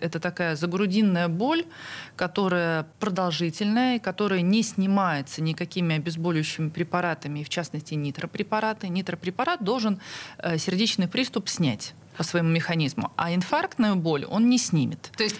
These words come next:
Speaker 1: Это
Speaker 2: нитроглицерин глотаю, и ничего?
Speaker 1: Ничего не работает,
Speaker 2: Мгм.
Speaker 1: э, то это, скорее всего, будет, э, инфарктная боль. И, конечно, с такими болями дальше нужно обращаться к врачам с тем, чтобы снимать кардиограмму, потому что это основной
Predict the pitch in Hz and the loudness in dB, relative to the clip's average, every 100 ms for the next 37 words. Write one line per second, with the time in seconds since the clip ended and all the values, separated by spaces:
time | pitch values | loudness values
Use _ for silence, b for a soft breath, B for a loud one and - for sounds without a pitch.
0 | - 220 247 247 214 220 214 247 226 214 | -2 0 0 0 -2 -4 -2 0 2 0
1 | 185 202 208 320 370 392 359 - - 254 | 2 0 0 0 2 0 -4 -10 -2 0
2 | 254 - 214 226 - 202 180 170 170 180 | 0 4 4 4 0 0 0 2 2 2
3 | 233 349 - 285 277 302 B B B - | 2 0 2 0 0 -4 B B B -2
4 | 170 165 160 156 - 60 58 98 62 60 | 0 2 0 0 -2 -4 -4 -6 -8 -10
5 | 64 65 - 240 269 208 - 175 220 - | -10 -8 -2 -2 0 -4 -2 0 0 -2
6 | 165 185 160 175 - - 55 57 170 - | -2 0 0 -2 -2 -4 -4 0 0 0
7 | 147 - 147 - - 156 202 294 - 220 | -4 -4 -4 -2 -4 0 2 2 2 -2
8 | 202 196 185 175 202 269 233 160 175 208 | -2 2 2 4 2 4 2 2 0 0
9 | - 170 160 165 160 156 151 165 - 156 | 0 -2 -2 -2 0 0 0 -2 -2 -4
10 | - - 170 - 262 381 - - 208 - | -6 -4 -2 0 0 -2 -6 -2 -2 0
11 | 190 165 175 180 202 - 170 165 156 151 | -2 0 0 0 0 -4 -2 0 0 -2
12 | 123 - - 147 160 160 - 156 156 - | -4 -6 -8 -4 -2 -2 -4 -2 -2 -2
13 | 175 180 269 349 | -2 2 2 0